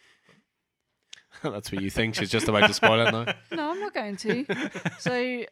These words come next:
Speaker 2: um, so she's trying to find out why she got shot and how, where it all leads, and, and trying to work out, like,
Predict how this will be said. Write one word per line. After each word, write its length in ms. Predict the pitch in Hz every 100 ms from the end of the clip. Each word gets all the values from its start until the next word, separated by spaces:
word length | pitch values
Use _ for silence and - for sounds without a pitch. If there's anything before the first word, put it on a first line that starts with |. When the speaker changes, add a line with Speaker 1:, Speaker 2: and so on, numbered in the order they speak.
| -
Speaker 2:
um, 540 | 226 226 226 220 202 _ _ _ _ _ _ _ _ _ _ _ _ _ _ _
so 140 | 214
she's 200 | 220 254
trying 200 | - 269 285
to 60 |
find 280 | - 233 214
out 220 | 202 196 _ _ -
why 480 | 202 208 208 214 - _ _ -
she 160 | -
got 220 | 202 -
shot 420 | - 214 196 196 - -
and 480 | 196 185 180 175 180 _ _ - _
how, 580 | - - 202 196 185 180 _ _ _ _ _ _ _ _ _ _ -
where 200 | 214 202
it 40 |
all 200 | 208 196
leads, 440 | 190 196 196 185 -
and, 460 | 190 185 180 180 - _ _ _ _ _ _ _ -
and 280 | 185 180 - _
trying 340 | - 190 185
to 60 | 170
work 280 | 196 190 -
out, 220 | 190 - _ _ _ _ _ _ -
like, 140 | 170